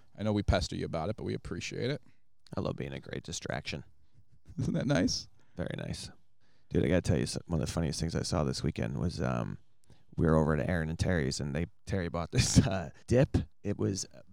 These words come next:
Speaker 2: bacon cheddar. It wasn't dip.
Speaker 1: Yeah.
Speaker 2: I think it was bacon cheddar pasta, like a pasta salad.
Speaker 1: Okay.
Speaker 2: Um, very mayonnaise-y. I didn't partake.
Speaker 1: Didn't care for that?
Speaker 2: And it was like, <laughs> Aaron was making fun of it, like it was glowing.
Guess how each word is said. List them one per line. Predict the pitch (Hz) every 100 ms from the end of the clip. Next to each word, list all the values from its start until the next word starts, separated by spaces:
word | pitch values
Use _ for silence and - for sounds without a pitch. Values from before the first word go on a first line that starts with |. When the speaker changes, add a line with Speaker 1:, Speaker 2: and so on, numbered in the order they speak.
| -
Speaker 2:
bacon | 180 127 - 143 135
cheddar. | 135 131 123 120 113 110 117 - -
It | 135
wasn't | 190 147 117
dip. | 107 82 - - - -
Speaker 1:
Yeah. | 110 104 - -
Speaker 2:
I | 127
think | 165
it |
was | 151
bacon | 98 - 127 127
cheddar | 117 113
pasta, | - - 110 107 - - -
like | 113
a | 101
pasta | - 113 110 -
salad. | - 62 50 - -
Speaker 1:
Okay. | 107 110 113 - - - - - -
Speaker 2:
Um, | - 92 80 64 65 62 - - -
very | 147 120
mayonnaise-y. | 98 95 87 57 60 60 60
I | 95
didn't | 87 82 73 - - - -
partake. | - 104
Speaker 1:
Didn't | 82
care | 101
for | -
that? | 110 117 - - - -
Speaker 2:
And | 120
it | 110
was | 104 95
like, | 87 80 - - - - - - -
<laughs> | - - - - - -
Aaron | - 113 113
was | 127
making | - -
fun | 95
of | 92
it, |
like | 76
it | 76
was | 73 85
glowing. | 92 98 98 92